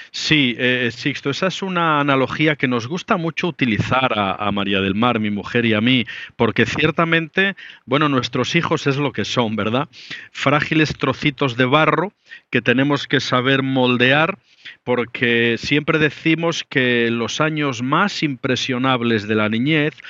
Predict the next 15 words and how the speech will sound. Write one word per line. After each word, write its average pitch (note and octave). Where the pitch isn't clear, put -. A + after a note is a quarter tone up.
aquellos C#3+
en C#3
los B2+
que A#2
podemos B2+
imprimir B2+
las A#2
huellas C3+
indelebles A#2
que A2+
perdurarán A2+
para A#2+
toda C#3+
la B2+
vida B2